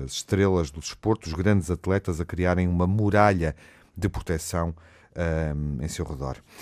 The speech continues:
Vale a pena falarmos desta decisão de Osaka, porque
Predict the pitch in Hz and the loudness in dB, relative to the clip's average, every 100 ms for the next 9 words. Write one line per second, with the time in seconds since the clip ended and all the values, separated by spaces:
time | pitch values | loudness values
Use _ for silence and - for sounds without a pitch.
0 | - - - 113 117 - 110 117 - 92 | -20 -20 0 4 4 4 2 2 2 2
1 | 87 90 76 87 - 85 - 87 87 85 | 2 0 -2 -4 -4 -8 -6 -2 0 0
2 | 80 80 76 85 98 - 101 - - 82 | 0 -2 0 2 0 0 -6 -6 -8 -8
3 | - - 82 76 | -8 -4 -2 -2